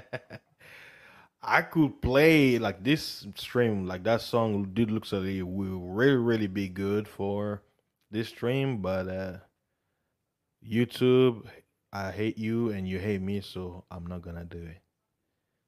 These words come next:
So thank you guys for coming up. Shout out to everybody.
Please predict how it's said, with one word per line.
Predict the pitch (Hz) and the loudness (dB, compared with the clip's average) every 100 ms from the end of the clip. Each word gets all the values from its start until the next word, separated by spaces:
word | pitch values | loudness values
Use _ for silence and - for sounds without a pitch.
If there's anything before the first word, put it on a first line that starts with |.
| _ | _
So | _ - 90 85 | _ -10 -8 -4
thank | 120 143 139 | 2 2 4
you | |
guys | 127 127 123 | 6 6 6
for | - 110 | 2 -4
coming | 123 123 120 | 0 0 2
up. | 117 127 127 - | 4 4 4 -2
Shout | - 110 104 | -6 0 4
out | 107 107 | 4 2
to | 101 | 0
everybody. | 104 107 104 104 107 110 | -2 -2 -4 -2 -2 -4